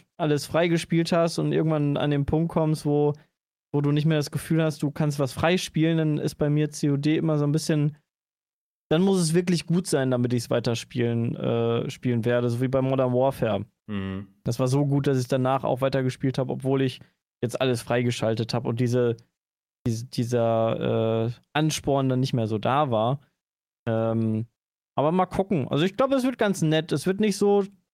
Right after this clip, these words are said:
Speaker 1: ich hatte nicht, nicht viel, nicht viel Anspruch an das Spiel, weil eigentlich wird jedes zweite C O D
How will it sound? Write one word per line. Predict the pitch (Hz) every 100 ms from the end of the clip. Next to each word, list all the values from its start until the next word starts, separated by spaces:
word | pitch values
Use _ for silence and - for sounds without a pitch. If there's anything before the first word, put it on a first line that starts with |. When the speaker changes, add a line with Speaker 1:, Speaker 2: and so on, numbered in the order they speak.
| -
Speaker 1:
ich | 156
hatte | 196 214
nicht, | 214 - 190
nicht | 202
viel, | - 185 175 165 -
nicht | 175 170
viel | - 170
Anspruch | 160 196 - 202 190
an | 190
das | 185
Spiel, | - 185 185 185 185 _ _ _ _
weil | 147
eigentlich | 143 151 147
wird | 151
jedes | 156 151
zweite | - 151 151 156
C | 147 - 143
O |
D | 139 139 139 135